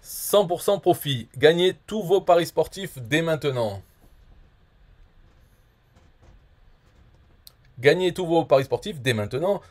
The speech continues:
L'argent gagné au jeu est deux fois plus précieux que l'argent gagné en travaillant. Si vous lisez ce petit guide, c'est très certainement car vous souhaitez vous lancer dans les paris sportifs. Peut-être même pariez-vous déjà, mais que jusqu'à présent, vos pertes ont été plus importantes que vos gains.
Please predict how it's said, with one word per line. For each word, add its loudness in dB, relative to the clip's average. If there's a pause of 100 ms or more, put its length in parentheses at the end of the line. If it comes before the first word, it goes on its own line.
(200)
L'argent 6
gagné 4
au -2
jeu 2
est -2
deux 0
fois 2
plus -10
précieux -2
que 0
l'argent 2
gagné 2
en -8
travaillant. 0 (420)
Si -8
vous -2
lisez 0
ce -2
petit -8
guide, 0 (200)
c'est -4
très 0
certainement -2
car 0
vous -6
souhaitez -2
vous -4
lancer 0
dans 4
les 0
paris 2
sportifs. -10 (520)
Peut-être 0
même 0
pariez-vous 4
déjà, 2
mais -4
que -2
jusqu'à 0
présent, 0
vos 2
pertes -2
ont 0
été -4
plus -6
importantes -2
que -6
vos -4
gains. -4